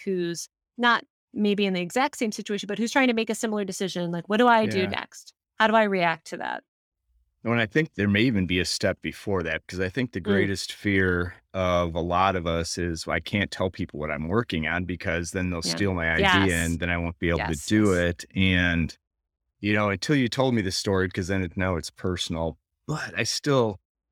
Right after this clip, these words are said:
Speaker 2: execution is everything. And I am convinced that if you decide, "You know what? I'm gonna go head to head to this person," that you would, you would win.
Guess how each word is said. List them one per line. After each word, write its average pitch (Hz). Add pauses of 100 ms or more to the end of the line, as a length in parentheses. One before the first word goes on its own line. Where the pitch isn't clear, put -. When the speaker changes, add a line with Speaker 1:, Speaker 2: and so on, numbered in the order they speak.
(140)
Speaker 2:
execution 110
is 92
everything. 92
And 95
I 104
am 95
convinced 95
that 87
if 85
you 101
decide, 92
"You 90
know 101
what? 107
I'm 117
gonna 98
go 87
head 92
to 87
head 87
to 82
this 82
person," 85
that 82
you 87
would, 80
you 95
would 78
win. 71